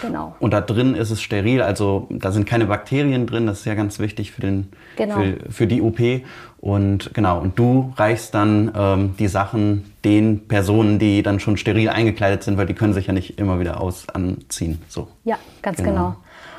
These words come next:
Speaker 1: Und man beginnt eben im ersten Lehrjahr damit, dass man das vertieft und das erlernt, also quasi den unsterilen Assistenten vertieft. Und, ähm, im zweiten Lehrjahr geht's dann eben darum, dass man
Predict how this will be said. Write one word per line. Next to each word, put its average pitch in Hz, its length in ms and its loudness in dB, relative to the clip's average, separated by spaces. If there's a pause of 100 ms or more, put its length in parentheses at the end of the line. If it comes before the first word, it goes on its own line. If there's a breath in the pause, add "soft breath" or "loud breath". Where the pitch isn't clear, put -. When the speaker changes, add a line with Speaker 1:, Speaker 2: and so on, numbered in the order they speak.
(200 loud breath)
Speaker 1:
Und 220 300 0
man 208 200 0
beginnt 214 280 2
eben 214 220 2
im 202 140 -2
ersten 190 340 -2
Lehrjahr 180 300 -2
damit, 214 560 -2
dass 190 160 -6
man 190 320 -6
das 196 320 -4
vertieft 233 560 0
und 202 120 -8
das 190 140 -6
erlernt, 190 560 -4
also 190 200 -4
quasi 185 340 -4
den 180 160 -4
unsterilen 190 600 -4
Assistenten 208 760 -6 (420 loud breath)
vertieft. 214 540 -2
Und, 190 440 -8
ähm, 190 420 -8 (260)
im 202 100 -8
zweiten 202 360 0
Lehrjahr 196 300 0
geht's 190 200 -8
dann 196 180 -6
eben 190 220 -6
darum, 185 340 -4
dass 175 160 -10
man 180 240 -6